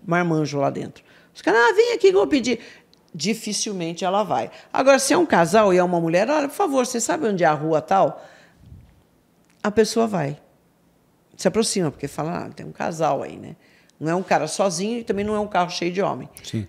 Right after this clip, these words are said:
Speaker 1: Então tem a mulher. É a hora que essas,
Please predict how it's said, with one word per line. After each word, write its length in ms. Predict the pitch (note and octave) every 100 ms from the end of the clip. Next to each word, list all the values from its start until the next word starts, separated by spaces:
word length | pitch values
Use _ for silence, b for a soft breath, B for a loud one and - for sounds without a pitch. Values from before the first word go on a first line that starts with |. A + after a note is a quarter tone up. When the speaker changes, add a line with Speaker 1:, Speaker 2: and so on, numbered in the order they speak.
| _
Speaker 1:
Então 160 | E3+ F3
tem 180 | F3+
a 60 | F3
mulher. 600 | A3+ G3 C#3 - - -
É 100 | -
a 140 | B3+ A#3+
hora 320 | G#3 G#3 G#3+
que 380 | A3 A3 A3+ - _ _
essas, 640 | - F3 - F3+ - -